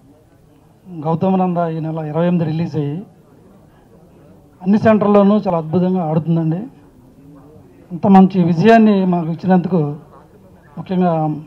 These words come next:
ప్రజలందరికీ కూడా ధన్యవాదాలు తెలుపుకుంటున్నాను అండి. ఇది ప్రతి సెంటర్‌లోనూ కూడా చూసిన వాళ్ళందరూ చాలా బాగుందని మాకు చాలామంది బంధువులు, స్నేహితులు చూసిన వారందరూ కూడా చాలా బాగుంది, బాగుందని మంచి రివ్యూ మాకు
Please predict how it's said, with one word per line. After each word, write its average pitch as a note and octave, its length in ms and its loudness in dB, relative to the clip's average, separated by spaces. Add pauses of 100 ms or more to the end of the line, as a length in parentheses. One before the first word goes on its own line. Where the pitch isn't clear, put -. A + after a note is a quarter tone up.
ప్రజలందరికీ D#3 560 -6
కూడా D3+ 380 -12 (300)
ధన్యవాదాలు F#3+ 480 4
తెలుపుకుంటున్నాను D3+ 540 0
అండి. D3+ 200 -8 (1800)
ఇది G3+ 280 6
ప్రతి F3+ 320 2
సెంటర్‌లోనూ G#3 640 8
కూడా F#3+ 180 8 (140)
చూసిన F#3+ 200 0
వాళ్ళందరూ F3+ 560 6 (220)
చాలా D#3 160 2
బాగుందని F3 400 4
మాకు D#3+ 320 -2
చాలామంది D#3 480 0 (560)
బంధువులు, D#3+ 440 0
స్నేహితులు D#3 680 -4 (640)
చూసిన F3+ 180 0
వారందరూ F3 500 2
కూడా F#3+ 280 0 (140)
చాలా E3 140 4
బాగుంది, E3+ 340 2
బాగుందని E3 440 2
మంచి D3+ 260 -4
రివ్యూ D#3+ 260 -4
మాకు D#3 160 -6